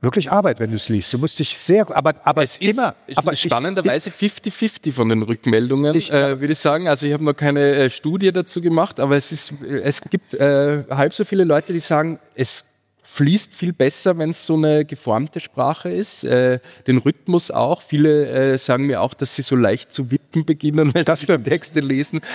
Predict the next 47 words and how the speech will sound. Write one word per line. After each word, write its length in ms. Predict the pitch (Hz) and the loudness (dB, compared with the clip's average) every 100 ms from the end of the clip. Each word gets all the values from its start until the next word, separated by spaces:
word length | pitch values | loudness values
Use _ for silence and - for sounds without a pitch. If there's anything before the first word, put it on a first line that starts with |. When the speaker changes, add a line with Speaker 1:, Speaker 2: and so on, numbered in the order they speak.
| - - | -8 -2
Speaker 2:
was 160 | 131 | -2
ich 80 | 139 | 0
ganz 220 | 156 - | -2 -2
schön 260 | - 143 180 | 0 0 0
find, 300 | - 180 170 | 0 -2 0
weil 160 | 147 156 | 0 0
ich 180 | - | 0
am 160 | 160 156 | 0 0
Schreibtisch 500 | - 123 135 170 - | 0 -2 0 -4 0
ja 120 | 143 | 0
auch 200 | 107 143 | 0 -2
immer 160 | 170 156 | -4 -4
so 140 | 160 | -2
leicht, 400 | 139 113 151 - | 0 2 0 0
äh, 320 | 147 135 139 | 4 4 4
wippe. 380 | 135 - 151 165 - - - - | 0 0 2 0 -2 -20 -20 -2
Und 120 | 135 | 0
das 140 | 131 - | 0 0
dann, 220 | 147 147 | 0 2
äh, 180 | 135 127 | 0 -2
ich 140 | - | -2
stell's 260 | - 147 160 | 2 0 0
mir 80 | 160 | -2
dann 160 | 156 | 0
wie 80 | 151 | 0
so 140 | 151 | 2
ein, 180 | 147 139 | 2 2
äh, 180 | 127 123 120 | 2 2 0
Bienentanz 720 | 139 180 156 123 110 123 117 | 0 2 2 0 -2 -2 -2
auf 140 | 113 | -2
Distanz 680 | - 131 - 110 151 - - | -4 -4 0 0 -2 -6 -6
<laughs> 280 | 143 - - | -6 -4 -2
vor, 80 | 160 160 160 | 0 -2 2
Speaker 1:
Ja. 140 | 139 131 | 2 0
Speaker 2:
das 120 | - 226 220 | 0 0 0
sowohl 340 | - 135 139 156 | -4 -2 0 2
Autor 500 | 107 120 - - 127 - - - | 2 0 -2 -2 -4 -6 -20 -4
und 240 | 180 139 | -2 0
Leser 460 | 135 127 151 143 131 226 226 156 | -2 -2 0 0 0 -2 -6 -6
schafft, 520 | - 123 - - 131 | -2 -2 -2 -10 -2
äh, 640 | 123 123 127 117 123 123 | 2 4 2 2 0 -2
wippen 440 | 147 - - 135 | -4 -4 0 0
so 360 | 127 127 123 123 | 2 2 2 -2
schön 200 | - 123 | -2 -2
vor 200 | 123 - | -2 -4
sich 160 | - 123 | -4 -8
hin. 260 | - 139 | -10 -12